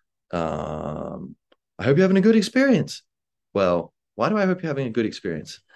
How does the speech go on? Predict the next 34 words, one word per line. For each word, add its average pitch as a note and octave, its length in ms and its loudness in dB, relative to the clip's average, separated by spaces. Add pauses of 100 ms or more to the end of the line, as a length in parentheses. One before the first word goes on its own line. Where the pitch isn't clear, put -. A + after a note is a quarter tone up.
(360)
I G#2 100 0
guess B2+ 140 2
that's A#2 120 -2
kind A#2 140 0
of G#2 60 -4
founded G#2+ 360 0
upon G2 220 -4
some F#2 380 -4
belief F#2 400 -4
I F2+ 40 0
used F2+ 220 -4
to F#2 60 -12
have F2 180 -4
of F2 140 -8
that, F2+ 180 -2
like, D#2+ 260 -4 (360)
you F#2 60 -4
know, E2+ 160 0
life F2+ 420 0
is F2 360 -6 (400)
temporary F2 580 -2
and E2+ 100 -2
then F2+ 80 -2
it - 120 -8
ends, F2+ 360 -4
and E2+ 180 -6
then, E2+ 240 -4
you F2+ 120 -4
know, E2+ 200 -6 (440)
well, E2+ 180 2
it's E2 80 -4
better F#2 280 4
to F2 80 2
have, D#2+ 240 -2